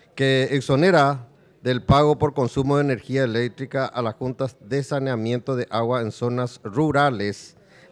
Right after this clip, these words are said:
de todo el país reconocidas por el Servicio Nacional de Saneamiento Ambiental, senasa.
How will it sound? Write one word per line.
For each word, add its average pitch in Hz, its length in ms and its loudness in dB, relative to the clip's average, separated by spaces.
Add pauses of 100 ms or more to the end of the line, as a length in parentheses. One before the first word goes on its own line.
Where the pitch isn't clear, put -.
de 127 80 -2
todo 175 320 4
el 170 80 2
país 165 480 2 (160)
reconocidas 139 960 -4 (420)
por 127 140 -2
el 139 100 -2
Servicio 127 440 -6
Nacional 120 480 -2
de 120 100 -2
Saneamiento 117 960 -4
Ambiental, 127 1000 -2 (100)
senasa. 139 680 -4